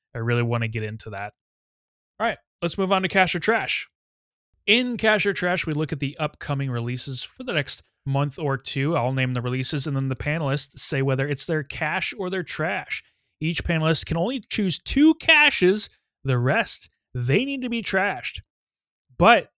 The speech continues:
and this is brand new, the guys I don't even think know about this. Before we begin, we're gonna quickly revisit our picks from the last time and get an update on them. So my picks were God of War Ragnarok and Dragon, uh, World of Warcraft Dragonflight. I just mentioned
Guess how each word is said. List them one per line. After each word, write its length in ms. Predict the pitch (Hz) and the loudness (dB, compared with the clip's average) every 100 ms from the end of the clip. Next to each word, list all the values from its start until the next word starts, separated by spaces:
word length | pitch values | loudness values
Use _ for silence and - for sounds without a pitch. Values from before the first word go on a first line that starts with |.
| - | -6
and 120 | 135 | -4
this 160 | 147 | -2
is 80 | 165 | -2
brand 280 | 135 139 139 | 0 2 4
new, 220 | 156 143 | 4 2
the 80 | 117 | 2
guys 360 | 113 127 139 131 | 0 0 -2 -2
I 120 | 131 | -4
don't 140 | 139 | -2
even 140 | 127 117 | -2 -2
think 200 | 135 143 | -4 -2
know 120 | 147 | 0
about 260 | 127 113 | 2 0
this. 160 | 117 110 | -2 -6
Before 340 | - - 170 | -6 -4 0
we 120 | 180 165 | 2 4
begin, 500 | 139 131 170 147 135 _ _ | 2 2 2 0 -2 _ _
we're 100 | - | -6
gonna 160 | 160 180 | -4 -2
quickly 400 | - 131 127 175 | 0 -2 2 2
revisit 480 | 147 151 147 143 175 | 2 2 4 2 0
our 180 | 127 127 | 0 -2
picks 300 | - 156 - | 0 -2 -2
from 200 | - 139 | -2 0
the 120 | 123 | 0
last 480 | 110 117 156 208 - | 0 0 0 0 0
time 340 | 127 110 117 | 0 2 0
and 180 | 131 127 | -2 0
get 140 | 131 135 | 0 0
an 60 | |
update 460 | 139 143 - 180 131 | 2 0 2 4 4
on 160 | 110 104 | 2 -4
them. 180 | 95 107 - | -12 -16 -8
So 400 | - 147 135 131 _ _ _ _ _ | 2 4 4 0 _ _ _ _ _
my 180 | 151 220 | 2 2
picks 280 | - 170 - | 4 2 2
were 100 | 151 | 2
God 180 | 139 143 | 4 4
of 60 | 143 | 4
War 140 | 147 | 4
Ragnarok 480 | 135 123 131 131 147 | 4 4 4 2 2
and 80 | 139 | 0
Dragon, 400 | 135 120 123 143 | 2 2 -2 -6
uh, 140 | 147 123 | -2 0
World 180 | 123 127 | 0 0
of 40 | |
Warcraft 300 | 123 127 117 | -2 -4 -2
Dragonflight. 500 | 120 113 120 131 156 | -2 -2 -2 -2 0
I 100 | 135 | -2
just 380 | 123 151 143 - | -2 0 0 0
mentioned 400 | 123 131 151 147 | -4 -4 -4 -6